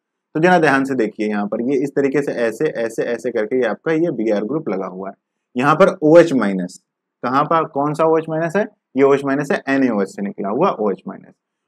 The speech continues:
ओएच माइनस यहाँ पर इसके पास दो काम हो सकते हैं, या तो ये कहेगा ये water से एच दे दो यार, जो water पड़ा हुआ है, उसे कहेगा यार अपना एच दे दो,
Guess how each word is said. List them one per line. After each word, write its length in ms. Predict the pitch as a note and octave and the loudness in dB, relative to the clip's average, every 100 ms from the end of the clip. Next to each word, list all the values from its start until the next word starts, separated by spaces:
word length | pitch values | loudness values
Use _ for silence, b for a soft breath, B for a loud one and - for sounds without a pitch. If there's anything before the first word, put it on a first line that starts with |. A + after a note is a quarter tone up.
| _ | _
ओएच 300 | D#3 F#3 G#3 | 4 6 6
माइनस 380 | E3+ C3+ C3+ E3 C3+ | 4 0 0 -2 -4
यहाँ 220 | A#2 A#2+ | -2 0
पर 240 | F#3 A3 - _ _ - | 2 0 -2 _ _ -14
इसके 200 | D3+ F#3 | -2 2
पास 200 | F#3 F3 | 2 2
दो 220 | C3 D#3 | 4 4
काम 200 | D3 A#2 | 4 0
हो 80 | G#2 | -2
सकते 300 | G#2+ G#2 A2 | -4 -6 -6
हैं, 120 | A#2 | 0
या 80 | C3 | 2
तो 120 | C#3 | 2
ये 100 | E3 | 2
कहेगा 220 | D#3 D3+ | 2 4
ये 120 | E3+ | 4
water 360 | D3+ C3 B2 D3+ | 6 4 4 -2
से 180 | D3 D#3+ D#3 - - | 2 2 2 -4 -8
एच 180 | A#2+ - - | -8 -8 -2
दे 120 | C3 | 0
दो 120 | C#3 | 2
यार, 160 | C#3+ C#3 | 2 0
जो 200 | B2+ B2 | 0 0
water 200 | A#2+ C3+ | 0 0
पड़ा 180 | D#3 F#3 | 2 4
हुआ 160 | D#3+ | 4
है, 40 | A#2 | 0
उसे 140 | C3 | -2
कहेगा 160 | A#2+ B2+ | -2 0
यार 140 | B2+ | -2
अपना 260 | A2+ B2 A#2+ | -2 -4 -4
एच 120 | A#2+ | 0
दे 140 | B2 | 0
दो, 100 | C#3+ | 0